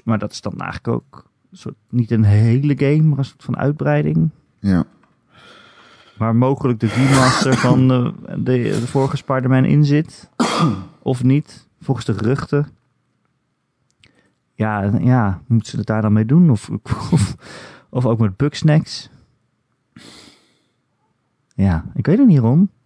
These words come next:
Speaker 1: Ik ze-, ik adviseer iedereen gewoon om lekker te wachten met die consoles kopen.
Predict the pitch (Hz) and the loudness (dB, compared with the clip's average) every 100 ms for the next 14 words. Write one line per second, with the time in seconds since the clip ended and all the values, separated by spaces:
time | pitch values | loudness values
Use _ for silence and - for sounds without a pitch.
0 | _ - 160 - - - 135 - - - | _ -6 -6 -4 -6 -2 -4 -6 -6 -4
1 | - 143 - 131 139 131 131 120 117 110 | -2 -4 -2 0 0 2 2 2 2 2
2 | 107 107 107 107 - - 101 160 - 175 | 4 4 4 2 0 -4 -2 -2 2 2
3 | 160 147 120 113 107 101 104 95 - - | 2 2 2 2 2 0 -2 -2 -4 -10